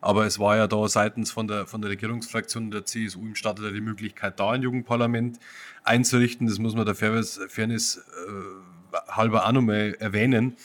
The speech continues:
Ich möchte bloß noch mal kurz einen Bezug, ähm, auf das Thema Gemeinderat nehmen. Wir haben, äh, im Rahmen in der Sonderfolge mit Florian Siegmann gesprochen, der ist, äh, Kollege von euch von der Fraktion Bündnis neunzig Die Grünen,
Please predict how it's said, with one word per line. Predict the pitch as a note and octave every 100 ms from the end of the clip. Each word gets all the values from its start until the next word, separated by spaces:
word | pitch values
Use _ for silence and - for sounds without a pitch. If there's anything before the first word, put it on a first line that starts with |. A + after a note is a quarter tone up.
| - - - - - -
Ich | A#2+
möchte | D3
bloß | D3+ D#3
noch | D#3+
mal | D3
kurz | D#3 D#3
einen | C#3
Bezug, | C3 - E3 - -
ähm, | C#3 B2+ C3
auf | B2 C3
das | C3
Thema | - C3+
Gemeinderat | A#2+ A2+ A#2+ B2 A2 G#2
nehmen. | A2 G#2+
Wir | G#2+
haben, | A#2+ C3 B2
äh, | A#2+ A#2+ A#2 A#2 - _ - -
im | B2
Rahmen | A2+ A#2 C3 B2+ B2+ B2+ A#2+ - -
in | B2 A#2+
der | A2
Sonderfolge | B2 C3 B2+ C3 B2
mit | B2
Florian | A#2 A#2+ A2
Siegmann | B2+ D3+ D3 C#3+
gesprochen, | C3+ - C3 C3 B2+
der | A#2
ist, | A2 - -
äh, | A2+ G#2 F2+ F#2 F#2+
Kollege | - A#2 A#2+ B2
von | A#2 A2+
euch | A#2 A#2+ A2+
von | A#2 A2+
der | G#2
Fraktion | A#2 A2+ - A#2+ G#2
Bündnis | A2+ A#2+
neunzig | A2+ A2 - -
Die | G#2+
Grünen, | C3 C#3+ C#3